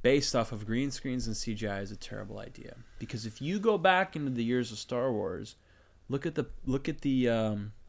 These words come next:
claymation. Look at the puppet. Yoda was a puppet. <coughs> The Hoth scene was all claymation.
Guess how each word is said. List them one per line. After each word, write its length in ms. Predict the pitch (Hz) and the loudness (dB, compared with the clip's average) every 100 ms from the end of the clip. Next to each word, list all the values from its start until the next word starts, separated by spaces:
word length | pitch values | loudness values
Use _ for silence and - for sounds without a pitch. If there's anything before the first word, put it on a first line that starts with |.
| - - - - - - - | -18 -18 -18 -18 -16 -14 -6
claymation. 760 | 131 123 113 117 - - - - - - - - - - - - - - | 0 2 2 0 -2 -8 -10 -14 -18 -18 -18 -18 -20 -20 -20 -20 -8 6
Look 220 | 143 165 | 8 8
at 120 | 165 | 6
the 80 | 127 | 4
puppet. 540 | - 151 175 123 - 127 | 2 -4 2 2 2 4
Yoda 300 | 135 196 185 | 8 8 6
was 160 | 165 | 2
a 40 | 139 | -2
puppet. 480 | - - - 95 - | -6 -8 -4 -2 -2
<coughs> 160 | - - - - | 2 2 2 6
The 140 | 127 | 6
Hoth 320 | 143 175 196 | 8 4 2
scene 280 | - - 127 | 0 2 4
was 140 | 117 107 | 2 2
all 220 | 101 156 | 0 -2
claymation. 920 | - 156 147 143 165 - 110 98 | -2 -2 -2 -2 -4 -4 -4 -4